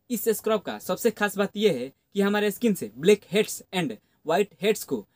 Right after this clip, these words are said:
रिमूव करने का कार्य करता है। अगर आपके स्किन पे ऐसी समस्या है, तो आप इसका इस्तेमाल कर सकते हैं। साथ ही हमारे स्किन को फ्रेश भी बनाने का कार्य करता है and स्किन से ऑयल को भी कंट्रोल करता है। अगर आपका ऑयली स्किन है,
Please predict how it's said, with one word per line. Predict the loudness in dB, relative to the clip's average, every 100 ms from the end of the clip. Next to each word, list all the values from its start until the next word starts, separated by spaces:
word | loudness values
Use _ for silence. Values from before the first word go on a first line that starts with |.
| -4
रिमूव | 2 2
करने | 2 -4 -2
का | -4
कार्य | -2 -2
करता | -2 -8 -12
है। | -10
अगर | -4 -2
आपके | -2 -4
स्किन | -2 0 0
पे | 0
ऐसी | 0 -2
समस्या | -4 -4 -2 -2
है, | -4 -6 _ -4
तो |
आप | -2 0
इसका | 2 2
इस्तेमाल | 2 -2 -2
कर | -4
सकते | -6 -10 -14
हैं। | -18 -20 _ -4
साथ | 0 0 0
ही |
हमारे | -2 -2 -2
स्किन | -2 -2 -2
को | -6 -10 _ 0
फ्रेश | 0 2
भी | 2
बनाने | 2 0 0
का | -2
कार्य | -2 0 -2
करता | -4 -14 -14
है | -4
and | -2 -2 -6 _ -12
स्किन | -6 0 2
से | 0
ऑयल | 0 2 4
को | 2
भी | 0
कंट्रोल | -2 -2 -2 -2
करता | -4 -8 -6
है। |
अगर | -4 -6
आपका | -6 -10 -4
ऑयली | 0 2 0
स्किन | 0 -6
है, | -6